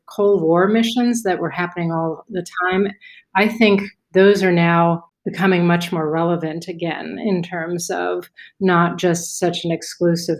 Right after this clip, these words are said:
counterterrorism, counterinsurgency focus. But I, I would love to know what, you know, Eric thinks about that.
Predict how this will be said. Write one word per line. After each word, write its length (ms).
counterterrorism, 920
counterinsurgency 1200
focus. 480
But 200
I, 240
I 140
would 160
love 260
to 120
know 300
what, 220
you 160
know, 100
Eric 300
thinks 300
about 260
that. 220